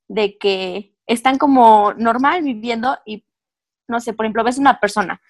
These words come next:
¿no? Pasando, eh, con su helado y como que lo piensas, pero no es, no es ese pensamiento de que estás consciente de que lo estás,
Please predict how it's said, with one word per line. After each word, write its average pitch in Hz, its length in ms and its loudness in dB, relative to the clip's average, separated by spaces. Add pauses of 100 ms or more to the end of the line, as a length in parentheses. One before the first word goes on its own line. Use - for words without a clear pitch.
(220)
¿no? 233 360 -6
Pasando, 226 720 0
eh, 196 200 -4
con 220 160 -2
su 220 140 -2
helado 196 380 4 (420)
y 226 100 -6
como 226 260 -4
que - 300 -6 (100)
lo 247 200 0
piensas, 302 500 -2
pero 247 160 0
no 226 140 -4
es, 247 240 -8 (320)
no 262 80 -2
es 302 80 -2
ese 427 180 0
pensamiento 226 420 -6
de 233 120 0
que - 80 -12
estás 220 180 0
consciente 233 400 0
de 196 120 -4
que 190 120 -2
lo 185 80 0
estás, 214 340 -2